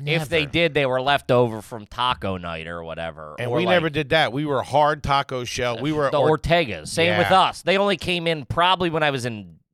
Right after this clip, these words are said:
Speaker 1: junior high or high school. There, every six months there might be a bag sitting there of,
Speaker 2: Did
Speaker 1: like, some, like, carb balance one that Denise was trying.
Speaker 2: Did you ever try to make those work with something?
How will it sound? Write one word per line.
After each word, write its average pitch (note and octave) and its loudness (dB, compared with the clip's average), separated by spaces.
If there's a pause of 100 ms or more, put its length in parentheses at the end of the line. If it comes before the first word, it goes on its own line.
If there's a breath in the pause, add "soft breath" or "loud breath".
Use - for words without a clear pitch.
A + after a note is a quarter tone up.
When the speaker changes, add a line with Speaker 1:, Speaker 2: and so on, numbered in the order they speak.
Speaker 1:
junior D3 -4
high C3 2
or A2+ 0
high C3 0
school. A#2+ -6
There, G2 -8 (340)
every D3 -4
six - -6
months C#3 -2
there A2 -8
might A2 -4
be G#2 -10
a F#2 -8
bag G#2+ -4
sitting G#2+ -16
there D#2 -20 (340)
of, C#3+ -2
Speaker 2:
Did - -4
Speaker 1:
like, C3+ -4
some, D#3 -4
like, C#3 -4
carb D3+ 2
balance A2 -2
one A2 -2
that G#2 -8
Denise A#2 -10
was G2+ -12
trying. F2+ -8
Speaker 2:
Did F2+ -4
you A#2+ -2
ever B2+ -4
try B2 0
to A2+ -2
make A2+ -6
those A#2 -4
work B2+ -6
with C3+ -12
something? C3+ -10